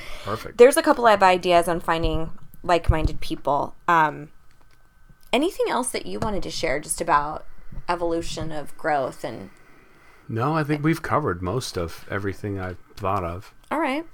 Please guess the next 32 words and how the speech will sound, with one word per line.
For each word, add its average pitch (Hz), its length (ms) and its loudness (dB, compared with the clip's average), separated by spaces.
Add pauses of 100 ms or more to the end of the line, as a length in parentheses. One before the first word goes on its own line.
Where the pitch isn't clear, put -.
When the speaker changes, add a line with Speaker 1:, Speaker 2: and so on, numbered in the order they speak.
(140)
Speaker 1:
For - 120 -4
sure. 104 340 -2 (360)
Thank 117 120 2
Speaker 2:
Cool. 269 120 8
Speaker 1:
you 262 60 4
for 98 100 2
asking. 113 360 -6 (120)
Speaker 2:
Yeah. 294 300 0 (580)
So 262 380 6
I 226 40 0
think 302 380 -4 (160)
that's 262 260 2
about 294 280 4
it 240 160 0
for 214 100 -4
you, 180 140 0 (100)
for 170 680 2
today. 165 360 2
So - 160 -6
just, 214 380 -2
again, 196 480 4
keeping 196 360 -6
that 180 220 2
compassion 175 560 0
in 170 140 -4
mind, 160 520 -2
really 180 520 -2 (140)
using 175 360 -6
respect - 720 -6 (500)
as 170 160 -4
your 165 120 -4
criterion, 160 800 -6